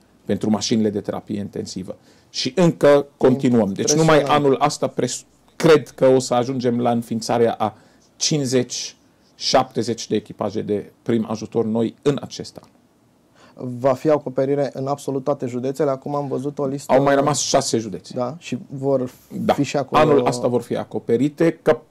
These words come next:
Speaker 1: primele puncte și după asta o să
Speaker 2: Da.
Speaker 1: înceapă răspândirea.
Speaker 2: În perioada asta de luptă a dumneavoastră pentru realizarea, m, planului, nopțile, pe lângă faptul că nu dormeați pentru că erați de gardă în diverse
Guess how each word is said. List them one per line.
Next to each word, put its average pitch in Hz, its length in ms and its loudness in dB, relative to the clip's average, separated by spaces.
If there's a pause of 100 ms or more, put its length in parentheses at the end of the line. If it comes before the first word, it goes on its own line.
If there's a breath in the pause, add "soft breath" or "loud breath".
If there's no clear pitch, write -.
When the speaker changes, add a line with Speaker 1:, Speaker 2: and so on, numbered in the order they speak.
(140)
Speaker 1:
primele 170 440 4
puncte - 480 -2
și - 120 -12
după 147 200 -4
asta 240 240 -4
o 160 40 0
să 156 160 -4
Speaker 2:
Da. 156 80 0
Speaker 1:
înceapă - 580 0 (140)
răspândirea. 107 580 -6 (920 soft breath)
Speaker 2:
În 151 120 -8
perioada 185 340 2
asta 175 180 0
de 139 120 0
luptă 147 360 0
a 131 60 4
dumneavoastră 131 440 -2
pentru 127 840 -2
realizarea, 123 880 0
m, 123 720 -10 (140)
planului, 127 720 0 (800 soft breath)
nopțile, 143 500 0
pe - 120 -2
lângă 143 480 2
faptul 135 300 -4
că 131 100 -4
nu 135 160 -4
dormeați 127 520 -2
pentru 131 240 -4
că 131 100 -4
erați 127 200 0
de 127 100 -2
gardă 123 300 0
în 120 120 -2
diverse 123 540 -6